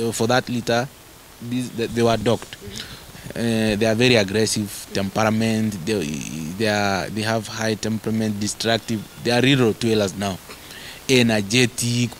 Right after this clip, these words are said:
playful. I had to buy toys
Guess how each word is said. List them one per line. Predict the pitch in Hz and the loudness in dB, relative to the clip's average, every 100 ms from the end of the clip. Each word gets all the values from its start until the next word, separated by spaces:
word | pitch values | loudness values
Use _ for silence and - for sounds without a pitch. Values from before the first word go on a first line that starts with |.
| - | -2
playful. | 131 127 123 113 - 127 123 123 123 117 110 107 - - - - - - - - - - - - - - - - | 4 6 4 2 0 4 6 8 6 4 0 -4 -14 -20 -20 -20 -14 -14 -14 -18 -20 -20 -20 -20 -20 -20 -20 -4
I | 123 | 0
had | 120 131 131 | 4 4 4
to | 117 | -2
buy | 110 123 123 - - | 2 4 4 0 -4
toys | 123 127 127 117 | 0 2 2 -2